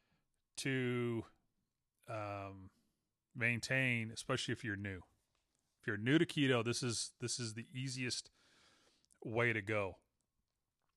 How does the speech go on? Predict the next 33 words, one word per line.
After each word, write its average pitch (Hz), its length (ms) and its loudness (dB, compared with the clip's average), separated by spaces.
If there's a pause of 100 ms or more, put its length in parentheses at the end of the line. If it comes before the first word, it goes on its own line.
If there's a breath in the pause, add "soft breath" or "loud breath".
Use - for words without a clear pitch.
(180)
Um, 113 300 -2
I 110 140 2
always 127 240 4
say 113 220 2
you 98 120 -2
gotta 107 140 4
keep - 200 -2
your 117 60 -12
carbs 117 320 2
under 107 140 -4
twenty, 107 340 -4
but 95 220 -8
for 107 160 -4
a 92 40 -4
detox, 131 680 2 (500 soft breath)
get 117 120 2
'em 120 120 0
down 113 260 4
under 104 180 -2
ten. 98 460 -4 (1000 soft breath)
All 104 80 -6
right. 98 320 -6 (200)
And, 101 540 0 (120)
um, 95 540 -4 (260)
I - 80 -6
think 135 380 0
you'll 123 180 0
find 120 760 2 (760)
that 104 480 0 (720)
you 120 140 -4
will 113 100 2
feel 214 340 2
better 98 380 2